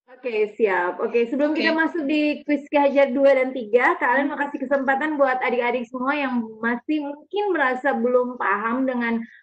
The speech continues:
Speaker 1: materi yang tadi sudah disampaikan oleh Bu Atiko, tapi kayaknya bertolak nih, semua pada paham semua. <laughs>
Speaker 2: Iya,
Speaker 1: Karena
Speaker 2: benar.
Speaker 1: Karena dari
Speaker 2: Iya,
Speaker 1: konsep
Speaker 2: makanya,
Speaker 1: penuh
Speaker 2: makanya
Speaker 1: banget.
Speaker 2: materinya cepet banget kan. Oh,
Speaker 1: Tapi
Speaker 2: dia minta
Speaker 1: mungkin
Speaker 2: kuis dulu katanya.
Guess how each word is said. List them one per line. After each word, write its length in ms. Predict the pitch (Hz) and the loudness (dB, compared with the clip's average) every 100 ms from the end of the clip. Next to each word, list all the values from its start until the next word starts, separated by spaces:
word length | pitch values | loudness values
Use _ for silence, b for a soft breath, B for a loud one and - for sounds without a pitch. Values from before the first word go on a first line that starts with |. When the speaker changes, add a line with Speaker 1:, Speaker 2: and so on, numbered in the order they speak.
| _ | _
Speaker 1:
materi 400 | 233 233 247 254 | -6 0 2 2
yang 160 | 247 233 | 0 0
tadi 160 | 233 | -2
sudah 240 | 226 233 220 | 0 0 0
disampaikan 560 | 226 226 226 226 226 220 | 0 -2 0 0 -2 -2
oleh 200 | 214 208 | 0 0
Bu 160 | 208 | 0
Atiko, 480 | 196 196 202 294 370 B B B | -2 -4 0 2 0 B B B
tapi 220 | 254 262 | -2 0
kayaknya 260 | 359 311 359 | 2 0 2
bertolak 560 | 330 - 302 311 320 285 | 2 2 4 6 4 2
nih, 240 | 277 262 | 0 0
semua 240 | 285 294 | 0 0
pada 240 | 311 269 262 | 2 2 2
paham 240 | - 277 | -2 -8
semua. 460 | 285 311 320 302 294 | -4 0 2 2 4
<laughs> 320 | 392 370 302 370 381 | 2 2 0 -8 -4
Speaker 2:
Iya, 220 | 349 392 | 0 4
Speaker 1:
Karena 240 | 359 330 294 | 6 6 4
Speaker 2:
benar. 540 | 254 294 277 269 269 269 277 | 4 4 4 4 2 -2 -10
Speaker 1:
Karena 320 | - 294 349 392 | -2 0 2 2
dari 180 | 320 285 | 2 2
Speaker 2:
Iya, 100 | 294 | 4
Speaker 1:
konsep 160 | 277 277 | 4 4
Speaker 2:
makanya, 280 | 277 294 277 302 | 2 2 0 0
Speaker 1:
penuh 280 | 302 294 294 | 0 0 0
Speaker 2:
makanya 440 | 262 277 320 - 320 | 4 4 4 4 4
Speaker 1:
banget. 80 | 339 | 4
Speaker 2:
materinya 460 | 330 320 330 349 370 | 4 4 4 2 2
cepet 280 | 302 240 320 | 2 2 2
banget 400 | - 220 269 277 277 | 2 2 2 0 0
kan. 240 | 262 269 277 330 - _ B B B - | 2 2 0 -4 -14 _ B B B 2
Oh, 240 | 302 359 | 6 6
Speaker 1:
Tapi 60 | 311 | 6
Speaker 2:
dia 100 | 349 | 2
minta 260 | 381 359 403 | 2 2 2
Speaker 1:
mungkin 140 | 339 359 | 2 -2
Speaker 2:
kuis 180 | 415 427 | -2 -2
dulu 240 | 302 349 381 | -2 2 4
katanya. 480 | 339 330 339 349 | 4 2 0 0